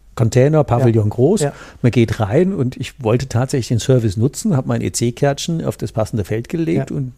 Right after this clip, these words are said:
Speaker 1: gegenüber von mir taucht ein richtiger Mensch auf, Videoschaltung, mit dem konnte ich mich ganz normal unterhalten, die hat das erledigt,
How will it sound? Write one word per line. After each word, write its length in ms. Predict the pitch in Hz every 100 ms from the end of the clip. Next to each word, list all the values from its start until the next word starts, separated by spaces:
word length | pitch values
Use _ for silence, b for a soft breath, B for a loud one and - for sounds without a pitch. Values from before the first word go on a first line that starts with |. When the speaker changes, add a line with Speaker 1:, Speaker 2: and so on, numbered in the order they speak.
| 135 123 - - - _
Speaker 1:
gegenüber 540 | - 123 139 127 156 156
von 220 | - 139
mir 140 | 127
taucht 320 | - 117 127
ein 120 | 127 107
richtiger 400 | 131 - 110 98
Mensch 320 | 104 170 247
auf, 380 | 185 262 - 127
Videoschaltung, 680 | 135 156 165 143 139 - 104 B B -
mit 140 | - 120
dem 100 | 120
konnte 220 | 123 110
ich 40 |
mich 120 | 107 -
ganz 220 | 151 -
normal 240 | 131 117
unterhalten, 580 | 113 110 92 127 151 196
die 140 | 185 202
hat 100 | 123
das 140 | 113
erledigt, 560 | 107 107 127 156 -